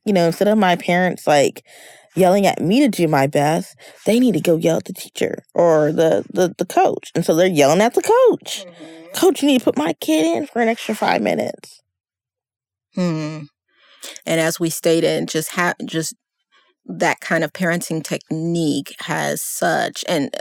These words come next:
Speaker 2: such detrimental consequences or outcomes to your child, to the
Speaker 1: Mm-hmm.
Speaker 2: child as they grow up,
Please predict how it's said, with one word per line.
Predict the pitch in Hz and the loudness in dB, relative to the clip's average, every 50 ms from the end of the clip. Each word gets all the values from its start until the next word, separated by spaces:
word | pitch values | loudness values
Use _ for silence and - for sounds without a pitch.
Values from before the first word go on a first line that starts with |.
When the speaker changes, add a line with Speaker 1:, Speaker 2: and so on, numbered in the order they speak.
| - | -12
Speaker 2:
such | - - - - 175 175 170 - - - - - - - - - - - - _ _ _ _ 214 190 | -10 -10 -4 -2 0 0 0 -2 -4 -8 -10 -10 -10 -12 -16 -20 -20 -20 -20 _ _ _ _ -12 -2
detrimental | 160 175 151 - - - 156 160 160 160 160 151 - 156 147 - | 0 0 0 0 -2 -4 -2 0 0 0 -2 -2 -4 -6 -6 -6
consequences | - - - 156 156 151 151 - - 151 - - - 156 156 - - - - - - - - | -8 -6 -4 -4 -4 -4 -6 -6 -10 -10 -12 -8 -8 -6 -6 -6 -8 -10 -12 -12 -10 -6 -4
or | - 113 | -2 0
outcomes | 87 110 165 165 - - - - 147 147 135 - 165 165 170 - - - - _ _ _ _ _ _ _ _ - | 0 2 0 0 -2 -4 -8 -8 -8 -6 -6 -8 -8 -10 -10 -10 -12 -12 -14 _ _ _ _ _ _ _ _ -6
to | - 170 | -4 -4
your | 156 147 151 | -2 -2 -4
child, | - - - 165 160 156 - - - - - | -4 -4 -4 -4 -2 -2 -4 -4 -6 -8 -6
to | - - | -6 -2
the | 165 165 | -2 -2
Speaker 1:
Mm-hmm. | 156 - 196 | 0 0 2
Speaker 2:
child | 202 214 196 151 143 | 2 2 2 2 0
as | - 160 156 156 | -2 -4 -4 -6
they | - 147 - | -6 -8 -8
grow | - - 151 143 - | -6 -6 -6 -4 -4
up, | - - - - | -4 -4 -6 -8